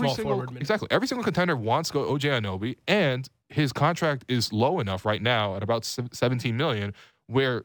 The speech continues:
Speaker 2: there's enough salary that they can sort of piece together to sort of get back a guy like O G. And so that's why you hear O G's trade value being that high. You could get prospects, and you could probably get one or two guys who can benefit your rotation right now, right? Because you,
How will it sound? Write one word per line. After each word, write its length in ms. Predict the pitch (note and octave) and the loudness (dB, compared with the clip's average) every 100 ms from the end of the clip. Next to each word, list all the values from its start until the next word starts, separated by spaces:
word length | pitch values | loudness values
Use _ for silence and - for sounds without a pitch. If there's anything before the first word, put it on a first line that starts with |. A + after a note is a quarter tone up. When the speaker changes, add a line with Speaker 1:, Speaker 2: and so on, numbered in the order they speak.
| _ | _
Speaker 2:
there's 220 | A#2+ B2 | 2 2
enough 340 | B2 B2+ D3+ - | 2 0 0 -4
salary 460 | - C3+ D3+ A#2+ | 0 2 2 0
that 80 | G#2+ | -2
they 100 | A2 | -4
can 140 | A2 G#2+ | -4 -2
sort 160 | A#2 | 0
of 80 | G#2 | 0
piece 220 | - C3 | 0 -2
together 280 | - G#2+ A2 G2 | 2 2 0 -2
to 180 | G#2 | -6
sort 160 | G2+ G#2 | -4 -4
of 140 | G2+ | -4
get 180 | - G#2+ | -4 -2
back 240 | - A#2 A2 | 2 2 2
a 40 | |
guy 100 | G2 | -2
like 220 | F#2 F2+ | -2 -4
O 120 | D#2 F2 | -6 -8
G. 200 | F2 E2+ - _ _ - | -8 -10 -12 _ _ -2
And 120 | B2 | 0
so 180 | - G#2+ | 2 2
that's 320 | G#2+ C3 - | 4 2 2
why 160 | A#2+ C3+ | 0 0
you 160 | A#2 | -2
hear 280 | G2+ A#2 G#2 | -2 -2 -2
O 160 | G#2 G#2+ | -2 -4
G's 200 | G#2 G2+ | -4 -6
trade 260 | - G#2+ | -2 0
value 240 | G#2+ G2+ G2 | 0 -2 -2
being 220 | G#2 F#2+ | -4 -6
that 200 | F#2+ F#2 | -6 -4
high. 380 | F#2 A#2+ G2 F#2+ - - _ | 2 2 2 -2 -8 -20 _
You 100 | - | -4
could 220 | A#2 A#2 G#2+ | -2 -2 0
get 200 | C3+ - | 0 2
prospects, 560 | A2 B2 - G2 F#2+ - | 2 2 0 -4 -2 -2
and 220 | D3+ F3+ | 0 0
you 80 | C3+ | -2
could 140 | A2+ | -2
probably 280 | - A#2 A2 | 0 0 0
get 200 | G#2+ G#2+ | -2 -2
one 160 | G#2+ A#2 | 0 0
or 80 | G#2+ | -2
two 200 | - G#2 | -4 0
guys 440 | A2 G2 F2+ - _ _ _ _ _ _ _ _ | 2 2 -2 -8 _ _ _ _ _ _ _ _
who 140 | - A#2+ | -2 0
can 180 | A#2 | 0
benefit 400 | G2+ A#2 A#2 A2+ | 0 0 0 0
your 100 | G#2 G2+ | -2 -2
rotation 440 | G2 - G2 G2 | -4 -4 -4 -4
right 180 | F#2 C2 | -6 -4
now, 340 | G2 F2 D#2 - | -4 -4 -6 -6
right? 240 | F#2+ G2+ G#2+ | 0 0 -2
Because 320 | G#2+ G#2+ G2+ | 0 0 0
you, 100 | G#2 | -6